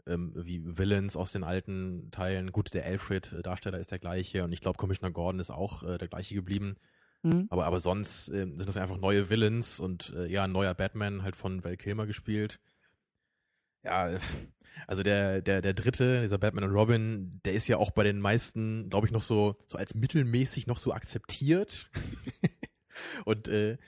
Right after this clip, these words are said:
Speaker 1: richtig los geht's ja halt dann echt bei dem, bei dem vierten Teil oder halt bei dem zweiten Schumacher, den ich halt gestern nochmal geschaut habe. Mit,
Speaker 2: Das ist,
Speaker 1: ja,
Speaker 2: äh,
Speaker 1: Batman
Speaker 2: Batman
Speaker 1: Forever, genau, mit, mit Arnold Schwarzenegger, mit Alicia Silverstone als Batgirl
Speaker 2: Ja,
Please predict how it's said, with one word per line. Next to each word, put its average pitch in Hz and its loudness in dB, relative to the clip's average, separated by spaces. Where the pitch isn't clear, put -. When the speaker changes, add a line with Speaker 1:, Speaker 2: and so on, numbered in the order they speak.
Speaker 1:
richtig 131 2
los 131 8
geht's - 0
ja 117 4
halt 113 4
dann 107 2
echt 107 -4
bei 101 6
dem, 98 2
bei 101 0
dem 98 -2
vierten 110 0
Teil 95 0
oder 92 2
halt 90 -4
bei 92 -2
dem 90 -2
zweiten 92 -2
Schumacher, 98 0
den 98 0
ich 95 -2
halt 98 0
gestern 95 -2
nochmal 92 -2
geschaut 95 -2
habe. 95 -4
Mit, - -6
Speaker 2:
Das 160 0
ist, 180 4
Speaker 1:
ja, 170 -4
Speaker 2:
äh, 160 4
Speaker 1:
Batman - 0
Speaker 2:
Batman 101 4
Speaker 1:
Forever, 90 0
genau, 85 -6
mit, - -8
mit 80 -6
Arnold 92 2
Schwarzenegger, 95 0
mit - -6
Alicia 101 -2
Silverstone 104 0
als 87 -6
Batgirl 107 0
Speaker 2:
Ja, 117 -4